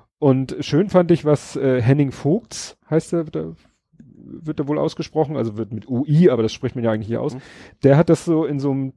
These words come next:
Speaker 1: der, der hat das Ding retweetet, aber selber noch was dazu geschrieben, so einen fiktiven Dialog. „Was tun gegen völkisches Denken? Ich weiß, wir argumentieren rassistisch gegen Höcke.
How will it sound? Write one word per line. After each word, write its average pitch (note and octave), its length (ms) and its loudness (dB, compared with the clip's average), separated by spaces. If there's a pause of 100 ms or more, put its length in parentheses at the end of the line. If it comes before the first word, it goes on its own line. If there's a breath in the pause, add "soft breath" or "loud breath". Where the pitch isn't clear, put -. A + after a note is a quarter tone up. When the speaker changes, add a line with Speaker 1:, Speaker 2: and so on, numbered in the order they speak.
(140)
Speaker 1:
der, B2 320 2
der B2 140 6
hat C#3 100 4
das C#3+ 100 4
Ding C3 180 0
retweetet, E3+ 500 -2
aber B2+ 140 0
selber C#3+ 180 4
noch C#3+ 140 -2
was C#3 120 0
dazu D3+ 340 -4
geschrieben, F3+ 420 -6
so C3+ 120 -2
einen B2 100 -4
fiktiven D3 440 -6
Dialog. C3 440 0 (800 soft breath)
„Was F#3+ 300 2
tun F#3+ 260 0
gegen D3 220 2
völkisches C3 520 -2
Denken? E3 420 0 (360)
Ich A2+ 220 -4
weiß, B2 400 0 (200)
wir A#2+ 200 0
argumentieren C3 600 0
rassistisch - 760 -2
gegen C3+ 240 0
Höcke. B2 280 0